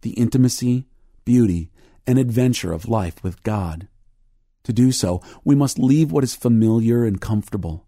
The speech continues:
perhaps even parts of the religion in which we have come to trust,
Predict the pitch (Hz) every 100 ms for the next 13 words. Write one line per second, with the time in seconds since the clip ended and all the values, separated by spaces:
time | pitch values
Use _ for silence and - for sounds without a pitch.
0 | _ _ - 104 123 127 - - - _
1 | - 139 156 - 131 127 131 131 120 120
2 | 110 113 101 90 90 110 - 120 107 -
3 | 110 107 95 - - 95 85 -